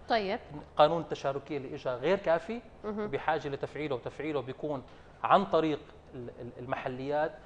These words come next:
Speaker 2: مو عن طريق الوزارات، لأنه إذا عملنا تشاركية عن طريق الوزارات حنرجع نمول
Speaker 1: طيب.
Speaker 2: الحيتان مرة
Speaker 1: النقطة
Speaker 2: تانية.
Speaker 1: الثانية.
Speaker 2: الثالثة، تحرير المجتمع المدني بطريقة جدية وفعالة، اللي هي النقابات والمنظمات.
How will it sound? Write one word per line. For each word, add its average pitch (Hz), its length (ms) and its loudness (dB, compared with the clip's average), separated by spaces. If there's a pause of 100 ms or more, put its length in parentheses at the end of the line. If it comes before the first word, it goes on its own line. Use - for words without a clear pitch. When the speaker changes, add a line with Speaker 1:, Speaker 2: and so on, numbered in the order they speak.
(380)
Speaker 2:
مو 170 120 8
عن 170 120 10
طريق 139 340 -2
الوزارات، 131 600 0
لأنه 139 220 -8
إذا 127 160 -4
عملنا 156 260 -2
تشاركية 139 600 2
عن 120 100 2
طريق 160 200 -2
الوزارات 156 480 2
حنرجع 143 420 -2
نمول 139 300 0
Speaker 1:
طيب. 131 100 -4
Speaker 2:
الحيتان 151 480 0 (440)
مرة 135 320 4
Speaker 1:
النقطة - 180 8
Speaker 2:
تانية. 247 120 8
Speaker 1:
الثانية. 170 360 4 (160)
Speaker 2:
الثالثة، 160 920 8
تحرير 156 640 -2 (440)
المجتمع 135 440 0
المدني 135 460 -4
بطريقة 123 440 -6
جدية 123 400 -8
وفعالة، 127 500 -6
اللي 123 160 -10
هي 131 80 -2
النقابات 127 580 0 (100)
والمنظمات. 120 540 -8